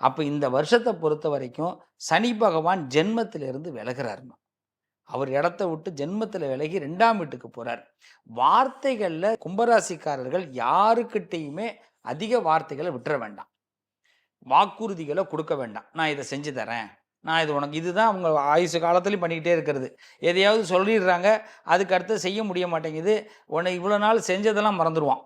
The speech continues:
நம்ம சொன்னதை செய்யலைன்னொன்னு அது ஒரு பெரிய பஞ்சாயத்துக்கே வந்துடும். அப்ப கும்பராசிக்காரவங்க நிறைய இடங்கள்ல வந்து அவமானப்படுறது, அசிங்கப்படுறது, இது நடந்துகிட்டே இருக்கும். அதுக்கு முதல் விஷயம்,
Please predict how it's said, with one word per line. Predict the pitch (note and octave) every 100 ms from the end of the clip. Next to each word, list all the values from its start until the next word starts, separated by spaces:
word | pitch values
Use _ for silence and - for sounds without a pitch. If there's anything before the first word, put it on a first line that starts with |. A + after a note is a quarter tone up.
| _
நம்ம | C#3+ C#3+
சொன்னதை | C3+ E3+ A3 A#3 F3+
செய்யலைன்னொன்னு | F#3+ F#3+ F#3+ G3 G#3+
அது | E3+
ஒரு | C3+
பெரிய | D#3+ G3 G#3
பஞ்சாயத்துக்கே | E3 D#3 F#3 F#3 F3 F3
வந்துடும். | C3+ A#2+ - _ _ _
அப்ப | B2 B2+
கும்பராசிக்காரவங்க | C3+ F3+ G#3+ G#3 E3 E3+ D#3+ F#3
நிறைய | D#3+ C#3 E3 E3
இடங்கள்ல | E3 F#3+ G3+ G3
வந்து | E3 F#3
அவமானப்படுறது, | D#3 D3+ F#3+ F#3+ D#3+ D#3 D3 F#3
அசிங்கப்படுறது, | D3+ F3+ F#3 D#3+ D3 F3+
இது | D#3+ B2
நடந்துகிட்டே | C#3+ C#3 D#3
இருக்கும். | C#3+ A#2+ - - - -
அதுக்கு | C#3+ D3+ D#3 C#3+
முதல் | C#3+ F3+ A#3+
விஷயம், | A#3+ E3+ E3+ G#3